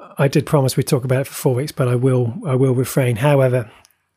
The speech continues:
if England should get to the final, I may bring it up again then. But till then, I will do my best to be quiet about it. Dan, what have you been watching this week, please?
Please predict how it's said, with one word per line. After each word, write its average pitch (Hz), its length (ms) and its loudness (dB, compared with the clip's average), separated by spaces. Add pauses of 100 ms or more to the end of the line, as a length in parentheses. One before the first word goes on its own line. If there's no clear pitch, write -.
(260)
if 220 300 0
England 120 340 0
should - 220 -2
get 151 160 -6
to 151 100 -6
the 127 80 -4
final, 117 400 -2
I 120 80 -2
may 120 200 0
bring 117 240 -2
it 120 100 -4
up 120 120 -6
again 123 280 -2
then. 117 180 -2
But 123 140 -8
till 180 180 2
then, 127 300 -2 (400)
I - 40 0
will 127 120 2
do 127 120 0
my 117 100 -2
best 123 240 -8
to - 60 -16
be 151 80 -6
quiet 120 280 -6
about 139 240 -10
it. 180 100 -14 (300)
Dan, 170 180 4
what 202 80 2
have 196 100 2
you 180 60 4
been 160 160 6
watching 156 240 2
this 123 160 -6
week, 143 160 -10
please? 170 260 -8